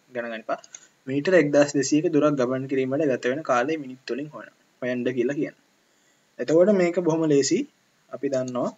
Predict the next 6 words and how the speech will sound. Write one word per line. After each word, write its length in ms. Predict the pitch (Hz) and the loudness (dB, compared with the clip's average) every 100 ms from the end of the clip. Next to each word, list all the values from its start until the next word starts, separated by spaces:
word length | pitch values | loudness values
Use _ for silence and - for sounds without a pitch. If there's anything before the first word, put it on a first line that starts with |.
| _ _ _ _ _ _ _ | _ _ _ _ _ _ _
අ, 80 | - - - _ _ | -20 -20 -20 _ _
වේගය 440 | 127 127 131 123 107 196 - _ _ _ _ _ _ | -8 -2 -2 -2 -4 -4 -8 _ _ _ _ _ _
නේද? 200 | 123 120 196 202 _ _ 139 | -12 -8 -8 -10 _ _ -8
වේගය 340 | 123 120 123 | -4 -2 -4
කියන්නේ 320 | 120 120 123 131 | -4 -6 -8 -8
මොකද්ද? 300 | 147 190 | -8 -8